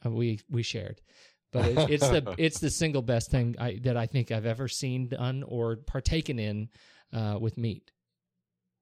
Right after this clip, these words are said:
Speaker 1: And I've done, a, I'm, I'm not gonna lie to you. I've done a lot of things with meat,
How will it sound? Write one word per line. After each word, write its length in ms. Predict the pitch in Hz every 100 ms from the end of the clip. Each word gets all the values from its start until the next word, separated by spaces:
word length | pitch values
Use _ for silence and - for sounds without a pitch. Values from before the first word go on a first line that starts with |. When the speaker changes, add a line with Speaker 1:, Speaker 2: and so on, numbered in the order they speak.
| _ _ - -
Speaker 1:
And 100 | 117
I've 180 | 147 160
done, 200 | 165 160
a, 120 | 135 -
I'm, 220 | 151 156 -
I'm 200 | 160 180
not 140 | 165
gonna 200 | 147 131 131
lie 180 | 143 147
to 60 |
you. 80 | 107
I've 160 | 113 131
done 160 | 139
a 40 | 123
lot 200 | 120 113
of 80 | 104
things 240 | 107 101
with 100 | 95
meat, 220 | 92 -